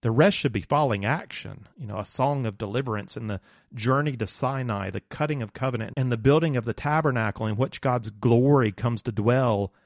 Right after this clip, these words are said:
in the final scene of resolution. You know, it's, it's not that the falling action is unimportant. It's just that the tension has been passed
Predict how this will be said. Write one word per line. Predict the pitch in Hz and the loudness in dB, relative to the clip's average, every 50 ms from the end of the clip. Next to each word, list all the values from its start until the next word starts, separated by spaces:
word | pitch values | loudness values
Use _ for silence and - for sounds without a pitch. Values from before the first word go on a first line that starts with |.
| _ _ _ - | _ _ _ -8
in | 117 110 113 | -6 -4 -2
the | 110 101 | -4 -4
final | - - - 113 123 123 120 117 107 | -4 -4 -4 -2 -2 -2 -2 -4 -4
scene | - - 139 123 117 113 | -4 -6 -6 -4 -4 -4
of | 110 104 113 | -4 -2 -2
resolution. | 113 110 107 92 110 92 104 135 135 - - - - - - _ _ _ _ _ _ _ _ _ _ _ _ _ _ | -2 -2 -2 -2 -4 -2 0 0 0 0 -2 -6 -10 -14 -18 _ _ _ _ _ _ _ _ _ _ _ _ _ _
You | - 110 | -12 -10
know, | 107 | -10
it's, | 104 - | -8 -8
it's | - 131 - - | -8 -8 -4 0
not | 143 151 175 165 - | 2 2 4 4 2
that | 160 131 - - | 0 0 0 -2
the | 117 | -4
falling | - - 143 135 131 127 120 117 | -2 -2 0 0 0 0 0 0
action | 117 123 - - - 120 113 | -2 -2 -2 -4 -6 -4 -4
is | 104 98 - - | -4 -4 -4 -4
unimportant. | 120 123 113 104 98 - - - - - 147 180 180 135 104 92 - | -4 -2 -2 -4 -4 0 -2 -2 0 0 0 0 2 0 0 -4 -4
It's | 107 101 - | -8 -8 -6
just | - 135 117 - | -6 -6 -6 -6
that | - 120 - - | -6 -10 -8 -8
the | 101 | -10
tension | - - - - 185 208 - - - 123 104 | -10 -10 -10 -8 -6 -6 -6 -4 -6 -6 -4
has | 95 110 110 95 | -4 -6 -6 -6
been | 98 113 98 87 | -6 -6 -8 -8
passed | - - - 175 180 147 113 92 - - - | -8 -8 -6 -6 -4 -4 -6 -6 -10 -12 -18